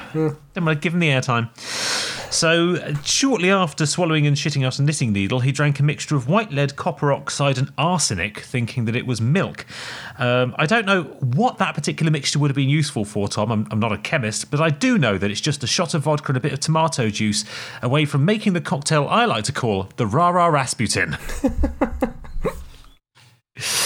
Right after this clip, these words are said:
Speaker 2: Uh, he also, shortly after that, drunk sulfuric acid, as you do. He was not a bright child. <laughs>
Speaker 1: No,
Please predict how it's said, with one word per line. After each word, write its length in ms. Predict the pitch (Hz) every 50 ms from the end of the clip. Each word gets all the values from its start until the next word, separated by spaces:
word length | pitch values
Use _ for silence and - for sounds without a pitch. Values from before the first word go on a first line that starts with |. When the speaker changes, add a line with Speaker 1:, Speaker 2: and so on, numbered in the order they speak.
| - - 226 - - - - -
Speaker 2:
Uh, 320 | - 135 143 151 156 147
he 140 | 135 175 240
also, 400 | 247 233 208 - 202 180 165 151
shortly 320 | - - - 208 175 135
after 260 | 143 147 139 - - 139
that, 360 | 151 202 143 156 151 - -
drunk 220 | - 156 147 139 -
sulfuric 520 | - 143 123 - - 131 117 113 110 -
acid, 360 | 147 131 120 - - 104 - -
as 220 | 120 113 95 -
you 60 | 123 117
do. 220 | 117 123 110 104
He 120 | 107 -
was 160 | 240 269 262 285
not 140 | 302 262 262
a 40 | 214
bright 420 | - - 185 185 170 160 147 -
child. 500 | - - - 160 131 110 98 92 92 90 - -
<laughs> 300 | - - - 139 - 156
Speaker 1:
No, 100 | 247